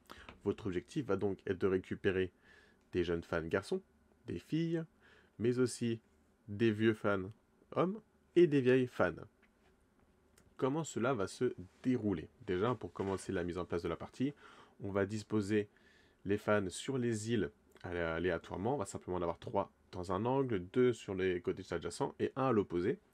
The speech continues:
Et on va ensuite poser des tuiles de glace qui vont avoir quelques particularités, on verra un petit peu plus tard. Une fois que ceci est fait, vous allez prendre le paquet des vieux fans, vous avez donc huit cartes, vous en retirez une. Vous faites la même chose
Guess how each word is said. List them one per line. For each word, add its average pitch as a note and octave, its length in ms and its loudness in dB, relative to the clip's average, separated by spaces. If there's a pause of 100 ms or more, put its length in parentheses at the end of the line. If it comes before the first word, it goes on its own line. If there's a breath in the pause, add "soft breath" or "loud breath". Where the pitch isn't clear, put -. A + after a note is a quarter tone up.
(440 loud breath)
Et C3+ 80 -2
on A2 80 -2
va F2+ 60 -6
ensuite C3+ 260 -4
poser G2+ 400 -4
des F#2+ 160 -6
tuiles - 380 -8
de G2 80 2
glace A2 380 -2
qui - 120 -12
vont E2+ 140 -4
avoir A#2 320 -6
quelques - 340 -8
particularités, - 720 -10
on B2+ 80 -4
verra F#2+ 240 -4
un F2+ 80 -2
petit - 160 -14
peu A#2+ 80 0
plus - 180 -10
tard. D#2+ 160 -6 (840)
Une D3 100 -2
fois A2+ 140 -4
que - 80 -12
ceci G2 240 -2
est - 20 2
fait, - 220 -6 (640 loud breath)
vous C3 180 0
allez C3 180 4
prendre A#2+ 460 -2 (160)
le G2 240 2
paquet A2 440 0 (280)
des G2 140 0
vieux F2 160 -2
fans, A#2 260 0
vous F#3 260 -10
avez E2 80 0
donc E2 200 -6
huit - 140 -8
cartes, - 360 -6
vous G2+ 400 -4
en G2 80 2
retirez F2 520 -2
une. A3 120 -6 (1000 soft breath)
Vous G2+ 80 -6
faites G2 340 -2
la G#2 180 0
même G#2 180 -2
chose G2 380 -2